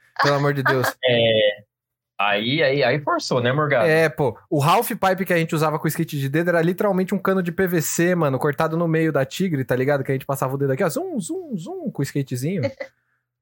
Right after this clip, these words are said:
Speaker 2: Às vezes
Speaker 1: Ah,
Speaker 2: aqueles
Speaker 1: pelo amor de
Speaker 2: aqueles
Speaker 1: Deus. Ah,
Speaker 2: Dava
Speaker 1: ele
Speaker 2: pra
Speaker 1: que
Speaker 2: usar.
Speaker 1: fez, ele que fez. Não, tudo bem, tudo bem. Ele
Speaker 2: Ah,
Speaker 1: que
Speaker 2: então
Speaker 1: fez
Speaker 2: você
Speaker 1: em
Speaker 2: tem um
Speaker 1: madeira.
Speaker 2: irmão que, que pratica artesanato.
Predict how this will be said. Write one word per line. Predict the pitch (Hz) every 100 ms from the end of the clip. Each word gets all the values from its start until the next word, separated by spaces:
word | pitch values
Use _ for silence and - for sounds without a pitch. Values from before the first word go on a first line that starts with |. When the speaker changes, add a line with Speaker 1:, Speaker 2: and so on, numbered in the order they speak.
| - 539 -
Speaker 2:
Às | - 143
vezes | 160 151
Speaker 1:
Ah, | 151 147 147 139 135 131 131 127
Speaker 2:
aqueles | 127
Speaker 1:
pelo | 165 185
amor | 170 156
de | 143
Speaker 2:
aqueles | 131 127
Speaker 1:
Deus. | 135 113 - _ - _ _ _ _ _ _ _ _ _ _ - -
Ah, | 165
Speaker 2:
Dava | 214
Speaker 1:
ele | 214 254
Speaker 2:
pra |
Speaker 1:
que | -
Speaker 2:
usar. | -
Speaker 1:
fez, | 160 170 208 117 -
ele | - 147
que | 185
fez. | 175 151
Não, | 143 135
tudo | 135
bem, | 156 120 101
tudo | - 123
bem. | 110 101 - _ _ _ _ _ _ _ _ _ _
Ele | -
Speaker 2:
Ah, | 185
Speaker 1:
que |
Speaker 2:
então | 170 185
Speaker 1:
fez | 190
Speaker 2:
você |
Speaker 1:
em | 147
Speaker 2:
tem | 190
um |
Speaker 1:
madeira. | 185 185
Speaker 2:
irmão | 180 170
que, | 185 185
que | - 185
pratica | 165 - 180
artesanato. | 165 165 165 160 147 139 120